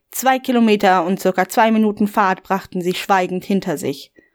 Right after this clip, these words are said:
Am vereinbarten Ort hielt Achim kurz an. Seine Mitfahrer stiegen aus und entfernten sich in nördliche Richtung. „Heute ist Schluss. Morgen ist nichts mehr. Medloff“, entfuhr es dem letzten Aussteiger.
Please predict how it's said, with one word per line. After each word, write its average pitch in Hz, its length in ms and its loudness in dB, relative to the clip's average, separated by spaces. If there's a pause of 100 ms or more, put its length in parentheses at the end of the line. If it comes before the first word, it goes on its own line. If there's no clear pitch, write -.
(280)
Am 202 140 0
vereinbarten 226 680 2
Ort 180 260 0
hielt 202 260 0
Achim 185 260 -2
kurz - 300 -4
an. 165 260 -4 (480)
Seine 196 280 2
Mitfahrer 208 520 2
stiegen 196 380 -6
aus 202 320 2
und 185 100 0
entfernten 196 540 0
sich 175 180 -4
in 185 200 0
nördliche 190 540 0
Richtung. 135 520 -4 (1600)
„Heute 269 320 4
ist 302 100 2
Schluss. 262 560 0 (420)
Morgen 247 320 4
ist 277 200 2
nichts 285 280 2
mehr. 220 320 2 (300)
Medloff“, 294 680 2 (400)
entfuhr 254 340 2
es 247 120 0
dem 208 140 2
letzten 196 400 0
Aussteiger. 180 760 0